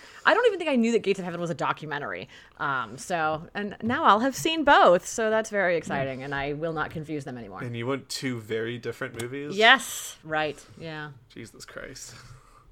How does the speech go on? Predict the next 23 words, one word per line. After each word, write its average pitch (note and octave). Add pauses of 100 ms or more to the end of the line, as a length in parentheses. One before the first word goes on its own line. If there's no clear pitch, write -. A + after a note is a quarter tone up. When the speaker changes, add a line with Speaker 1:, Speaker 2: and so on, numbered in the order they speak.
(480)
Speaker 1:
Yeah, E3
so A#3
out C4
Speaker 2:
But, F#4+
Speaker 1:
of C4
this B3+
Speaker 2:
uh, -
Speaker 1:
chunk, F#3 (120)
I've F3
seen F3+ (1500)
three. D3 (380)
I've D3+
seen D3+
Speaker 2:
Uh, D3+
Speaker 1:
Strangelove, G#3+
E F#3
T, D#3+
and C3
Fargo. A1 (1500)
Speaker 2:
And C3
I've C3+
seen D3 (100)
eight, B2+